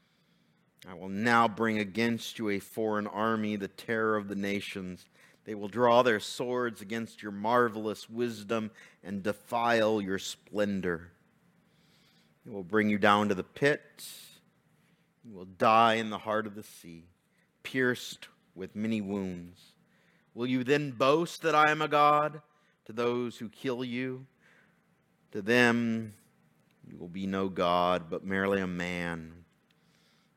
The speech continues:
You will die like an outcast at the hands of foreigners. I, the sovereign Lord, have spoken." What happens when we exalt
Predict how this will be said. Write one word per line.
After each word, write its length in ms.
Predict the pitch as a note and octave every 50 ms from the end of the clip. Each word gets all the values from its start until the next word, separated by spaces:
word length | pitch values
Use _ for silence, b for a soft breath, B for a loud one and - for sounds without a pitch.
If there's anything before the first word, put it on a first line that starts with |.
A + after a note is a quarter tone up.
| _ -
You 120 | F2 F2 F2
will 100 | F#2 F#2+
die 400 | F2+ G#2 G2+ G2+ G#2 G#2 G2+ G2+
like 200 | G#2 G#2 F#2 G2+
an 100 | G2+ E2+
outcast 760 | G#2 G#2+ G#2+ - - - - G#2+ G#2 G2+ G2+ F#2+ - -
at 80 | - _
the 100 | - E2
hands 380 | D#2+ G#2 G#2 G#2 G2+ G2+ F#2 F#2+
of 80 | F#2
foreigners. 600 | - - G#2 G#2+ G#2 G2+ G2+ G2 G2 G2 F#2+ - b b b b b b -
I, 680 | F#2 F#2 G#2 G#2+ G#2+ G#2 G#2 G2+ G2+ G2 F#2+ F#2+ F#2+ - -
the 140 | D#2 F2+ -
sovereign 500 | - - G#2 G2+ G#2 G2 G#2 G2+ G2 F#2+
Lord, 560 | F#2+ G2 G2 F#2 F#2 F2+ F2+ F2 E2 F2 E2+ - _ _ _ b b b b b b b b b b _ _ _ _ _ _ _ _ _ _ _ -
have 200 | - D#2+ E2+ -
spoken." 640 | - - - - G2 F#2+ F#2+ - - F2+ F#2 F#2+ F#2+
What 140 | F2+ F2
happens 440 | G2+ A2+ A#2 A2+ - - G#2+ G2+ F#2
when 220 | F#2 G2 G2 G2 G2
we 100 | F#2+ F#2
exalt 640 | F2+ F2+ F2 E2+ G2 F#2+ F#2+ G2 G2 F2+ - -